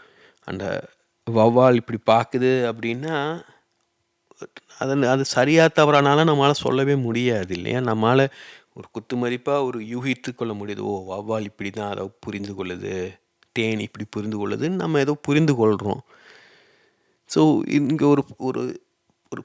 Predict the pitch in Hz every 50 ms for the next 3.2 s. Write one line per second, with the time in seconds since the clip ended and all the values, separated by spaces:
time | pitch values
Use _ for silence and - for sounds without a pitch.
0 | _ - 170 175 190 175 180 175 170 160 143 139 127 - 160 156 156 156 147 135
1 | 151 151 160 160 143 143 139 135 131 131 139 147 175 185 165 151 143 135 135 135
2 | 131 127 127 123 123 123 120 120 117 117 113 113 117 117 120 131 147 156 156 -
3 | - 156 147